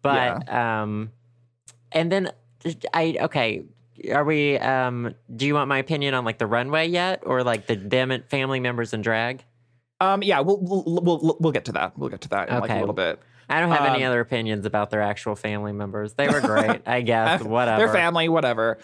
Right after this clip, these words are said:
Speaker 2: Okay, so I'll move on. So Aubrey Plaza was guest judge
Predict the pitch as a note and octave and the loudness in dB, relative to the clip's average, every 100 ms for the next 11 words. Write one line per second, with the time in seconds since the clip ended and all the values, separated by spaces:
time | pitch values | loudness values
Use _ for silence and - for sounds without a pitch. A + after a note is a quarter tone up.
0 | - - D#3 D3 B2 D3 D#3 D3 C3+ A#2+ | -14 -4 0 0 2 2 2 2 2 0
1 | A#2 - D#3 D3 D#3+ F3 A3+ - D#3+ D#3+ | -2 0 2 4 4 4 0 2 2 2
2 | F3+ F3+ D#3+ B2 B2+ - B2+ G#2+ A2 - | 2 2 0 0 -2 0 0 2 0 -4
3 | - | -4